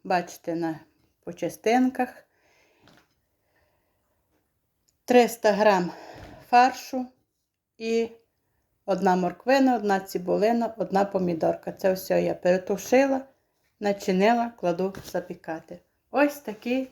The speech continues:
наш сьогоднішній трьохденний раціон. Смачно, корисно і бігом. Ось так швиденько зробили і забули. Поставили в холодильник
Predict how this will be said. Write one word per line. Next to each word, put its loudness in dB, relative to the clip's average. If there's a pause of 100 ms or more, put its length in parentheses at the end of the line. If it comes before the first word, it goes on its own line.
наш -4
сьогоднішній -4
трьохденний -2
раціон. 0 (540)
Смачно, 0 (320)
корисно 0 (680)
і -2 (2000)
бігом. -4 (180)
Ось -8
так -6 (320)
швиденько -2
зробили 0 (420)
і -8 (120)
забули. -4
Поставили -4
в -6 (240)
холодильник -4